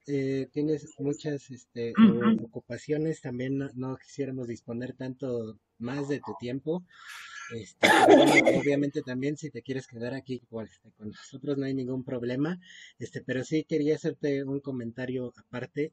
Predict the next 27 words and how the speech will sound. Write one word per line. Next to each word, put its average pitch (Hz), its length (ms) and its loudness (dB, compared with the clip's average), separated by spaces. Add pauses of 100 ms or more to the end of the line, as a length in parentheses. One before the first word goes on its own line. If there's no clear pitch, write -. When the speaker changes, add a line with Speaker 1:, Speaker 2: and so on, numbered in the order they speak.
Speaker 1:
este, 113 600 -8
eh, 113 60 -6
si 123 720 -6 (640)
logras, 151 720 0
eh, 120 300 -2
tener 131 300 -4
esa 143 280 -4
idea 127 520 -4
de 113 140 -12
cómo, 127 460 -14 (540)
eh, 117 440 -2
estructurar 135 760 -2 (240)
los 127 240 -2
videos 127 500 -4
que, 101 320 -8 (220)
que 107 720 -8 (160)
me 113 220 -6
has 123 140 -8
comentado, 143 640 0
con 117 240 -6
gusto, 160 460 -2
este, 113 340 -12
yo 131 100 -4
me 143 120 0
ofrezco 135 420 -6
para 113 240 -6
hacer 123 280 -6